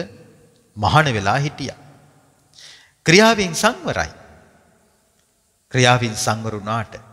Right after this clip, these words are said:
මම මගේ විහාරස්ථානය ගැන ලෝභ සිතින් හිටියා. මගේ ආවාසය ගැන ලෝභ සිතින් ඉඳලා මම කේලම් කියලා භික්ෂූන් දෙනමක් භේද බින්න කළා.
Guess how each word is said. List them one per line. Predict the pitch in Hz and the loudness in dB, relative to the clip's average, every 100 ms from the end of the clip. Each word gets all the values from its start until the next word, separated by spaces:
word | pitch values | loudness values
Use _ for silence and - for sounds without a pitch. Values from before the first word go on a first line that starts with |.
| _ _ _ _ _ _ _ _ _ _ | _ _ _ _ _ _ _ _ _ _
මම | 95 90 90 92 - _ _ _ _ _ _ - | -4 -4 -6 -12 -18 _ _ _ _ _ _ -8
මගේ | 101 104 98 | -4 -4 -4
විහාරස්ථානය | 104 101 143 156 - - 117 107 98 | 0 4 4 4 0 0 0 0 -6
ගැන | 98 101 | -6 -6
ලෝභ | 104 120 143 139 | -2 0 2 0
සිතින් | - 123 117 104 | -4 -6 -10 -8
හිටියා. | 107 - 98 - - - _ _ _ _ _ - - - _ - | -10 -8 -10 -10 -18 -20 _ _ _ _ _ -20 -20 -20 _ -2
මගේ | 135 139 165 - | 0 2 2 4
ආවාසය | 113 127 139 143 147 139 | 4 6 4 2 0 0
ගැන | 151 123 | 0 -2
ලෝභ | 110 123 139 | -2 0 0
සිතින් | - 139 147 113 | -2 -4 -6 -6
ඉඳලා | 107 143 120 147 - - - - - _ _ _ _ | -2 0 0 -2 -4 -18 -20 -20 -20 _ _ _ _
මම | 127 165 214 - - - - - _ _ - | -2 0 -2 -6 -12 -20 -20 -20 _ _ 0
කේලම් | 170 220 190 147 127 | 4 6 6 2 -2
කියලා | 127 117 101 92 90 113 - - _ _ _ _ _ _ _ _ _ _ _ _ | -8 -6 -4 -6 -8 -14 -20 -20 _ _ _ _ _ _ _ _ _ _ _ _
භික්ෂූන් | 120 147 - - 220 180 | -2 -2 0 0 0 -2
දෙනමක් | 113 127 143 196 - - - - - 117 | 0 0 2 -2 -2 -18 -20 -20 -18 2
භේද | 143 208 170 | 4 6 4
බින්න | 123 110 135 | -4 -6 -6
කළා. | 160 120 - | -6 -6 -8